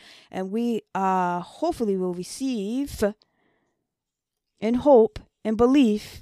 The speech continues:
our eternal, our eternal reward,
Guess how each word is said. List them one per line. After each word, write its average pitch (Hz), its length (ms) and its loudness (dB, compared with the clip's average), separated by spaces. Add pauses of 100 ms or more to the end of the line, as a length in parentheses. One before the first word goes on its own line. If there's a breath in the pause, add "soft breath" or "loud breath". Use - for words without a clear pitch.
our 208 280 -2
eternal, 233 640 -8 (320)
our 202 200 -2
eternal 240 500 2
reward, 185 680 0